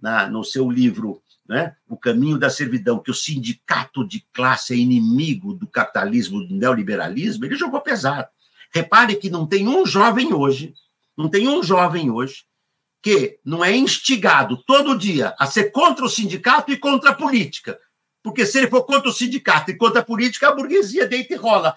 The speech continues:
As classes dominantes fazem festa e comemoram, porque elas não abandonam um dia a política, que elas controlam, e não abandonam nem um dia a organização de classe burguesa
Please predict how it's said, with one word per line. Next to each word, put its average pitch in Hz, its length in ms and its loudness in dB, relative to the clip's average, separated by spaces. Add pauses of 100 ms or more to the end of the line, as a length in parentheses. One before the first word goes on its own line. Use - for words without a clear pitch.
As 170 180 -10
classes 180 280 0
dominantes 170 420 -4
fazem 185 320 -2
festa 175 320 -2
e 170 40 -18
comemoram, 175 460 -4 (160)
porque 160 200 -4
elas 196 200 2
não 185 80 2
abandonam 156 540 2
um 277 160 2
dia 208 360 2 (680)
a - 60 -4
política, 208 580 0
que - 120 -2
elas - 180 -2
controlam, 202 560 -2 (140)
e 214 80 -2
não 226 120 4
abandonam 185 540 2
nem 233 140 -2
um 247 200 -2
dia 220 300 0
a 214 140 4
organização 208 600 0
de 190 140 -2
classe 196 380 0
burguesa 202 580 0